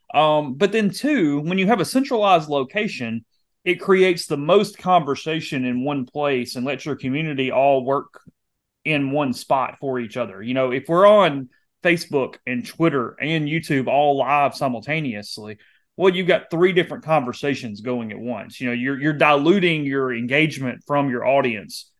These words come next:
to each other and to us at the same time. So what I like about YouTube is that we're just pointing everybody into one place and going, "Hey, go here, hang out. We'll read your comments. We'll react with you in real time. Let's have fun. Let's be informative. Let's,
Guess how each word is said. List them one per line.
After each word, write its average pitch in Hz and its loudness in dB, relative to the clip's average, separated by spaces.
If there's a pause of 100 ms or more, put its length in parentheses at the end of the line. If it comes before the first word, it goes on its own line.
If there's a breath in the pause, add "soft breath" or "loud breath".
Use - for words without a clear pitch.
(140)
to 185 4
each 143 0
other 170 4
and 156 -2
to 143 0
us 147 4
at 127 -10
the 120 -12
same 120 -6
time. 127 -4
So 151 -6
what - 2
I 160 4
like 160 0
about 139 2
YouTube 139 -2 (340 soft breath)
is 147 -2
that 143 -2
we're 165 4
just 160 -2
pointing 139 0
everybody 175 2
into 143 -2
one 139 -2
place 143 2
and 123 -6
going, 123 -2
"Hey, 135 0
go 147 2
here, 147 -2
hang 190 0
out. 120 -2 (320 soft breath)
We'll 143 2
read 135 0
your 113 -10
comments. 160 0
We'll 131 0
react 127 2
with 139 -4
you 123 -4
in 113 -6
real 120 -2
time. 151 0
Let's 165 0
have 214 2
fun. 165 0
Let's 127 -10
be 151 -4
informative. 156 -2
Let's, 139 -4